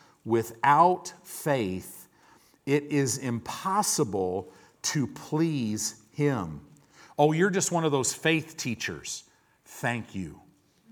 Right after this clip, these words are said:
Yes, that is the goal of my life, right? "But without faith, it's impossible to please him,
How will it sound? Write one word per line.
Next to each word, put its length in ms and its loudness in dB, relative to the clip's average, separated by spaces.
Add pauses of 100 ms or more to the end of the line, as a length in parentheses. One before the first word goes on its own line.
(480)
Yes, 800 -2 (400)
that 220 2
is 200 0
the 100 -2
goal 400 -2
of 140 -8
my 180 -2
life, 600 -6 (260)
right? 360 2 (1800)
"But 160 6
without 440 6
faith, 380 2
it's 180 0
impossible 720 2
to 80 -2
please 480 -2
him, 380 -4